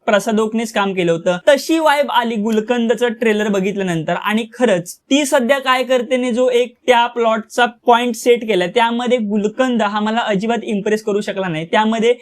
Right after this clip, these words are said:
प्रामुख्याने खरं बघायला गेलं तर ह्याचे जे कॅरेक्टर्स लिहिले गेलेत ते कॉमिक वे मध्ये लिहिले गेलेत आणि जी काही एक टिपिकल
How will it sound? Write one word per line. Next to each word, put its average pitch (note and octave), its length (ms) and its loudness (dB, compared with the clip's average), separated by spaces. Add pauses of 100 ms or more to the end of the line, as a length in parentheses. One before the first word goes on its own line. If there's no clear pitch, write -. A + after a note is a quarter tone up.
(280)
प्रामुख्याने C4 760 2
खरं B3+ 240 2
बघायला A#3 280 0
गेलं G#3 280 0
तर A3 80 -2
ह्याचे G#3+ 400 -2
जे A3+ 120 0
कॅरेक्टर्स A3 500 -2
लिहिले G#3+ 260 0
गेलेत E3+ 260 0
ते B3 80 0
कॉमिक A#3+ 480 0
वे B3 100 4
मध्ये A#3+ 240 2
लिहिले G#3+ 400 -2
गेलेत E3 240 0
आणि G#3 280 0 (460)
जी C4+ 140 2
काही D4 180 4 (140)
एक C4 100 -6 (160)
टिपिकल D4+ 760 2